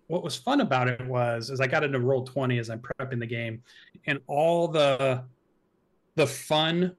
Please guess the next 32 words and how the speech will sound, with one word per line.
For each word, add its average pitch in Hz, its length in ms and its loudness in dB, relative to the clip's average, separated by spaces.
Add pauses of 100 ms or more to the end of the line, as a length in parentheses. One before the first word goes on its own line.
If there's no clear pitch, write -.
for 143 200 0
a 127 40 0
dungeon 139 320 2
master 139 300 0
who 127 160 -4
likes 120 340 -6
to - 80 -8
prep - 380 -4
things 165 480 -4
comes 139 400 -4
back. 131 320 0
Like, 135 160 0
I 135 60 2
was 127 160 0
making 123 300 0
the 123 80 0
tokens, 123 880 -2
and 123 100 -2
I 117 80 0
was 120 180 -4
seeing 147 240 2
all 139 120 2
the 131 80 0
new 127 160 2
features 127 500 -4
that 123 120 -4
Roll 120 180 -8
twenty 120 380 -6
has, 117 580 -4
and 117 100 -4
I 113 60 -8
was 117 140 -8